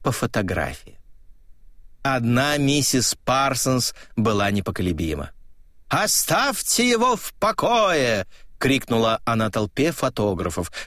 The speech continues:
приветствовавших меня по дороге на работу. «Дайте человеку пожить спокойно!»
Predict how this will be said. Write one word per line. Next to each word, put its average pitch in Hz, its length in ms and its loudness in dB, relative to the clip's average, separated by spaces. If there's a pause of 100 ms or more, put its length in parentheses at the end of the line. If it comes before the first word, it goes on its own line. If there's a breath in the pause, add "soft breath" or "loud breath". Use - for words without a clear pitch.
приветствовавших 131 1120 2
меня 117 260 2
по 117 120 -2
дороге 90 340 0
на 90 80 -2
работу. 78 540 -6 (520)
«Дайте 240 720 0
человеку 247 840 2
пожить 247 500 0
спокойно!» 233 1040 2